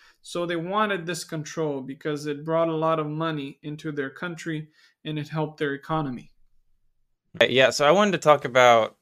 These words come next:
Speaker 2: um, specifically, like, how long they were in Egypt. So,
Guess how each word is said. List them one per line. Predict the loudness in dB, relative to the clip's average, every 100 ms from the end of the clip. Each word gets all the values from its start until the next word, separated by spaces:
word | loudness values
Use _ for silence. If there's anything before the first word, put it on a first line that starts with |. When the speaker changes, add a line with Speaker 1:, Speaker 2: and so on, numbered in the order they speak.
| _ _
Speaker 2:
um, | -2 0 0 -2 -8 -14 _ _ _ _ _ _ _ _ _ _ _ _ _ _ _ _ _ -8
specifically, | -8 -2 -2 0 0 0 2 6 8 8 6 4 0 -6 _ 4
like, | 4 4
how | 6 8
long | 10 6 6
they | 6
were | 6
in | 4 0 -4
Egypt. | -6 -6 -8 -10 -14 -14 _ _ -8
So, | 4 8 10 8 6 2 -2